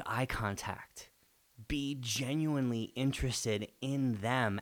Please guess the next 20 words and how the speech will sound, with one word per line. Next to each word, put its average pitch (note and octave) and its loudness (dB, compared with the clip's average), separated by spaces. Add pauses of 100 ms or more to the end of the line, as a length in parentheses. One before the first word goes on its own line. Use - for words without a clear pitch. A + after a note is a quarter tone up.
(140)
as B2+ 0
human A#2+ 4
beings D3 0 (920)
as C3 2
they B2 0
become A#2+ -2
more A#2 0
and B2 2
more A#2+ 2
curious, C3+ -4 (260)
be D#3+ -6
curious E3+ 0
with C#3+ -2
them. F2 -10 (340)
Explore D#3 2
with C3 4
them. F#2 -6 (580)
Cry D3+ 6
with C3+ 2
them. - -6